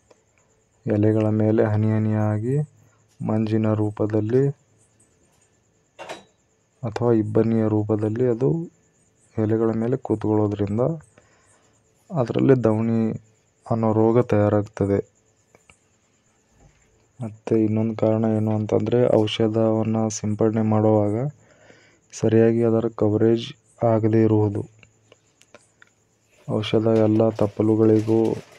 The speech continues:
ಸಿಂಪಡಣೆ ಆಗಿಲ್ಲ ಅಂತಂದ್ರೆ, ಯಾ-, ಒಳಗಿನ ಅಥವಾ ಯಾವುದೇ ಒಂದು ತಪ್ಪಲಿಗೆ ಸಿಂಪಡಣೆ ಆಗಿಲ್ಲ ಅಂತಂದ್ರೆ, ಅಲ್ಲಿ ದವಣಿ ಅಟ್ಯಾಕ್ ಆಗಿ ಅದು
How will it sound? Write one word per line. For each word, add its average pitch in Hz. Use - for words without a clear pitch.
ಸಿಂಪಡಣೆ 113
ಆಗಿಲ್ಲ 110
ಅಂತಂದ್ರೆ, 104
ಯಾ-, 113
ಒಳಗಿನ 113
ಅಥವಾ 113
ಯಾವುದೇ 107
ಒಂದು 113
ತಪ್ಪಲಿಗೆ 110
ಸಿಂಪಡಣೆ 107
ಆಗಿಲ್ಲ 107
ಅಂತಂದ್ರೆ, 101
ಅಲ್ಲಿ 117
ದವಣಿ 120
ಅಟ್ಯಾಕ್ 120
ಆಗಿ 117
ಅದು 120